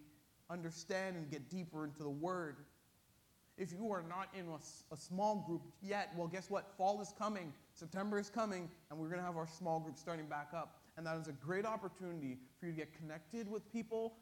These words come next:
a great opportunity for you to be in the Word, a great opportunity for you to be in some prayer, a good opportunity for you to be in some worship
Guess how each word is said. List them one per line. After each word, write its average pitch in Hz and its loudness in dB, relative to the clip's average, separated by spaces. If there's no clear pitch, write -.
a 156 0
great 180 2
opportunity 180 -2
for 165 -6
you 160 -4
to 147 -2
be 139 -2
in 135 0
the 127 2
Word, 175 4
a 170 0
great 165 2
opportunity 165 0
for 156 -8
you 151 -4
to 143 -2
be 143 -2
in 127 -4
some 120 -8
prayer, 220 2
a - -12
good 170 2
opportunity 165 0
for 165 -6
you 165 -2
to 165 -2
be 160 -4
in 151 -2
some 143 -4
worship 196 2